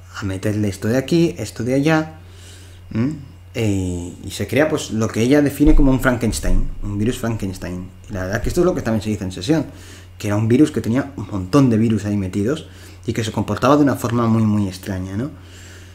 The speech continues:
Eh, el origen natural, ella comenta que no se sostiene de ninguna manera. No se sostiene por, por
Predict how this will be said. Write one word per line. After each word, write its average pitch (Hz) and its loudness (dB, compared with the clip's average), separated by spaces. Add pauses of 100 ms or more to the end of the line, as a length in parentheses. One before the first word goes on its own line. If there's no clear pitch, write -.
(360)
Eh, 127 0
el 135 4
origen 180 6
natural, 139 4
ella 131 4
comenta 139 4
que 120 -2
no 123 2
se 117 -4
sostiene 113 0
de 95 0
ninguna 95 -4
manera. 87 -8 (1600)
No 101 -6
se 110 -4
sostiene 147 4
por, 117 0 (180)
por 92 -6